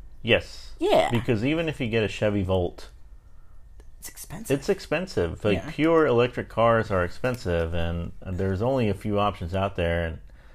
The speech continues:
Speaker 1: I said, <laughs> even if you get the Chevy Volt, it's because you didn't wanna spend as much as a Tesla, but you still need to spend more than an actual car. You know what's fun is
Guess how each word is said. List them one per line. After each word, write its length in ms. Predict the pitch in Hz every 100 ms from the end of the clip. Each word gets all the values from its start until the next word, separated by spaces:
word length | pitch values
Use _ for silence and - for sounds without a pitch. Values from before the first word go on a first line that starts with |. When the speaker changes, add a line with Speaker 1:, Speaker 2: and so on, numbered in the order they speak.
| - - -
Speaker 1:
I 20 |
said, 200 | 123 113
<laughs> 0 |
even 180 | 107 87 -
if 100 | 117
you 60 | 127
get 200 | 107 113
the 100 | 104
Chevy 360 | - 117 104 92
Volt, 440 | 117 110 92 - - - - - - - - - - - - -
it's 160 | 107
because 340 | - 110 120 101
you 100 | 107
didn't 240 | 110 110
wanna 260 | 104 101 95
spend 760 | - - 107 104 101 98 92 - - - - -
as 220 | 95 92
much 380 | 90 104 110 -
as 200 | 90 90
a 100 | 90 - - - - - -
Tesla, 460 | - 123 - 95
but 140 | 90 -
you 60 |
still 520 | 95 - 104 95 92 87
need 180 | 87 87
to 40 |
spend 340 | - 90 85
more 400 | 85 85 82 82
than 440 | 82 80 78 - - - - - - - - - - - - - -
an 140 | 87 -
actual 420 | 80 - - 67
car. 320 | - 85 82 - - - -
You 60 | 120
know 60 |
what's 160 | 98 -
fun 540 | - 117 113 90 90 92 - - -
is 420 | 90 92 87 -